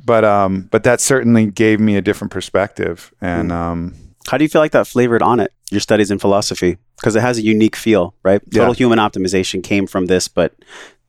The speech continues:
Speaker 2: there's obviously a flavor as to, like, why you study philosophy and how that led to your
Speaker 1: Well,
Speaker 2: findings.
Speaker 1: philosophy is the study of how to solve some of the most complicated problems in the world, problems that you can't solve you know, with a clinical trial, you know, things that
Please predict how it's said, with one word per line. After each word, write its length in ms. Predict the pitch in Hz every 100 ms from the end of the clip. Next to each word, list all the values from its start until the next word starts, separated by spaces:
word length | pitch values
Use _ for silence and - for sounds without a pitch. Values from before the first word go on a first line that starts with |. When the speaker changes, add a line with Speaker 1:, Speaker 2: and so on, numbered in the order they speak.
| _
Speaker 2:
there's 160 | 104 104
obviously 380 | 101 101 107
a 40 | 95
flavor 380 | - 98 101 95
as 120 | 87
to, 100 | -
like, 160 | 90 85
why 200 | 92 95
you 120 | 92
study 260 | - 98 92
philosophy 560 | - 85 101 - -
and 100 | 87
how 100 | 90
that 160 | 90 78
led 180 | 82 95
to 80 | -
your 60 |
Speaker 1:
Well, 60 | -
Speaker 2:
findings. 120 | 82
Speaker 1:
philosophy 420 | 156 185 - 139
is 220 | 113 107 -
the 100 | 101
study 360 | - 107 101
of 80 | 95
how 340 | - - 98 95
to 100 | 87
solve 540 | - 98 90 87 90 -
some 260 | - 107
of 60 | 95
the 60 | 92
most 160 | 90
complicated 600 | - 90 - - 90 85
problems 380 | - 85 85 82
in 60 | 87
the 60 |
world, 320 | 85 104 87 -
problems 440 | 92 87 87 -
that 120 | -
you 100 | 95
can't 360 | - 101 90 -
solve 580 | - 92 90 87 90 - _ _ _ _ -
you 100 | 92
know, 140 | 85
with 200 | 85 87
a 60 | 85
clinical 320 | 98 90 90
trial, 540 | - 92 82 80 92 -
you 100 | 104
know, 120 | 87
things 360 | - 92 95 -
that 160 | 95